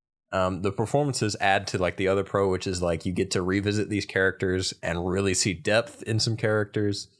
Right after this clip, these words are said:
Um, you get a fun story, 'cause it, it really is fun. Um, you get nice emotional impact,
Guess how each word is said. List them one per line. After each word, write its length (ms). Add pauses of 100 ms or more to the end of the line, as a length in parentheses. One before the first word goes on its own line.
(360)
Um, 340
you 140
get 120
a 80
fun 400
story, 420
'cause 120
it, 160
it 100
really 260
is 140
fun. 420 (500)
Um, 400
you 140
get 240
nice 380
emotional 480
impact, 680